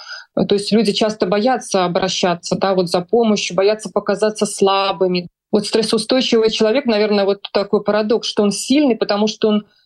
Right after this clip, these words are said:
не боится показаться слабым, признать, что в чём-то может что-то не знать, может где-то ошибиться. И если он даже вот обратился, но ему отказали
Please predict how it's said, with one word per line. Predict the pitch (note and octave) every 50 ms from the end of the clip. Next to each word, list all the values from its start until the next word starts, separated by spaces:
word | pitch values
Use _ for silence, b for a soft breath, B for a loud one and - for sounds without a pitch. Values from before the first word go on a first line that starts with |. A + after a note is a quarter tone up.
| b
не | G3+ G3+
боится | F#3 G#3+ G#3 A3+ B3 C#4 - - A3
показаться | - G#3+ G#3+ A3+ A3 F#3 A3+ A#3 A3 - - A3
слабым, | G#3+ - - A3+ G#3 F#3 E3+ D#3 - F3 E3+ F3 E3+
признать, | G3+ A3 G#3 - A#3 A3+
что | - - - G3+ - -
в | - G#3 F3+ -
чём-то | - A3+ A3 G#3+ G#3+ - G3+
может | G3+ G#3 G3+ F#3+ - F#3 F3+
что-то | - - - - G3 G3+ - G3 F#3+ F#3
не | F#3 F#3 F#3
знать, | F3 E3+ G3 G#3 A#3 C4+ C4+ C#4 - - _
может | - G#3 G#3 G#3 G3 F3+
где-то | F3 E3 G3 G3 G3+ G3+ F#3
ошибиться. | F3+ - - G3+ F3+ E3+ G3+ B3 C#4 C#4+ - - - G#3+ G3+
И | - _ _ -
если | F#3+ G3+ F#3+ B3+ B3 - A#3 A3+
он | A3 G#3+ A3 G#3+ G#3+
даже | A3 A3 G#3 G#3+ G#3
вот | G3+ G#3 G3+ -
обратился, | - - F3+ A3 G#3+ G#3 G#3+ - D4+ C#4+ - A3+
но | A3 A3
ему | A3 G#3+ G#3+
отказали | G#3+ - - G#3+ G3+ F#3+ E3+ G3+ A#3+ C#4+ D#4 D#4 A#3+ G#3+ F#3 F3+